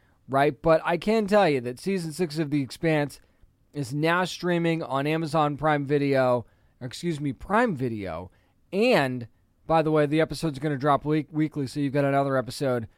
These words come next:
a week from today that you could look forward to, and kinda like a happy holidays, Expanse style, right? Because if you're an <laughs> Expanse fan,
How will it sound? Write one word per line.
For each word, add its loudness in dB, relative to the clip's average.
a -4
week -2
from -8
today -2
that -6
you -2
could -6
look -6
forward -2
to, -4
and -8
kinda -6
like -4
a -8
happy -12
holidays, -8
Expanse -10
style, -12
right? -4
Because -4
if -8
you're 0
an -2
<laughs> -
Expanse -4
fan, -4